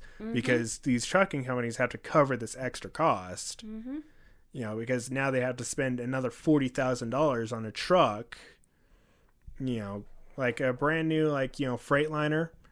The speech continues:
Speaker 2: You know, y-, you're looking at eighty thousand dollars to get, like, a Freightliner Cascadia. Eighty
Speaker 1: So what
Speaker 2: grand.
Speaker 1: happens to all the trucks they have to get rid of? Is there, like, a plan to, like, recycle them or do something positive with them?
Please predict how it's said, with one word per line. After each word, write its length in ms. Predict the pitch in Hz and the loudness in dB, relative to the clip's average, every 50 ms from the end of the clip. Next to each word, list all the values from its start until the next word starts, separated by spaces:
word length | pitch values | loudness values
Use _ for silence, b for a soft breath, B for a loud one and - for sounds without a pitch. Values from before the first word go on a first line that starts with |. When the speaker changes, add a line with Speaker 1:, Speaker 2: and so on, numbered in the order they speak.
| b b b b b b b b b _ - - - - - - - - - - - - - | b b b b b b b b b _ -20 -20 -20 -20 -20 -20 -20 -20 -20 -20 -20 -16 -10
Speaker 2:
You 240 | - 165 143 127 117 | -6 -6 -4 -4 -4
know, 220 | 110 104 113 120 - - - | -4 -6 -8 -10 -10 -6 -4
y-, 100 | 165 160 | -4 -2
you're 180 | 160 160 160 160 | 2 2 4 4
looking 240 | 156 156 139 143 131 | 4 4 2 0 -2
at 60 | 120 | -4
eighty 200 | 135 127 120 113 | -4 -4 -4 -4
thousand 340 | 107 - 110 104 98 98 95 | -4 -4 -4 -6 -6 -8 -10
dollars 720 | 85 80 76 78 73 65 58 - - - - - - - - - - - - - - - - | -14 -14 -14 -16 -16 -16 -16 -12 -10 -10 -8 -8 -10 -12 -14 -18 -20 -20 -20 -20 -20 -20 -12
to 60 | - | -4
get, 120 | - 139 127 | 0 2 2
like, 120 | 123 117 120 | 2 0 -2
a 40 | |
Freightliner 440 | 113 - - 135 135 131 123 123 120 - | -2 -2 -2 -2 0 -2 -2 -2 -2 -2
Cascadia. 640 | - 123 113 - - - 127 123 123 120 123 123 - _ _ _ _ _ _ - | -2 -2 -2 -2 -4 -2 -2 0 0 0 0 -2 -4 _ _ _ _ _ _ 0
Eighty 120 | 156 151 | 0 2
Speaker 1:
So 80 | 139 - | 2 2
what 140 | 440 453 | 2 0
Speaker 2:
grand. 60 | 427 480 | 2 0
Speaker 1:
happens 360 | 494 494 494 480 466 - - - | -2 -2 -4 -6 -8 -10 -8 -6
to 120 | 349 - - | -6 -4 -2
all 140 | 311 311 302 | -4 -4 -4
the 100 | 302 285 | -4 -6
trucks 260 | 294 302 285 285 - | -6 -6 -6 -6 -6
they 60 | 294 | -8
have 60 | 285 285 | -8 -6
to 60 | 262 | -6
get 140 | 247 196 160 | -6 -6 -6
rid 140 | 196 220 | -4 -4
of? 140 | 220 190 - 180 | -4 -4 -4 -6
Is 80 | 180 | -6
there, 140 | - 180 180 | -6 -4 -4
like, 160 | 180 185 185 | -4 -4 -6
a 80 | 202 190 | -8 -10
plan 320 | - - 208 190 190 190 202 | -10 -10 -8 -8 -8 -8 -8
to, 80 | 214 | -8
like, 200 | - - 185 - | -8 -8 -8 -8
recycle 540 | - - 190 - - - - - 214 214 233 | -10 -10 -10 -8 -8 -8 -8 -8 -8 -8 -6
them 640 | 240 247 247 247 240 240 240 233 240 233 233 240 247 B B B B B B B - | -4 -4 -4 -4 -4 -4 -4 -4 -4 -6 -6 -8 -10 B B B B B B B -12
or 80 | - 202 | -12 -10
do 120 | - 202 208 | -8 -10 -8
something 300 | - 196 196 214 196 202 | -10 -10 -10 -10 -10 -8
positive 500 | - 214 - - 196 214 220 240 240 - | -6 -4 -4 -4 -4 -6 -8 -8 -6 -6
with 180 | 262 269 - | -8 -8 -6
them? 280 | - 302 330 359 381 | -6 -4 -4 -4 -6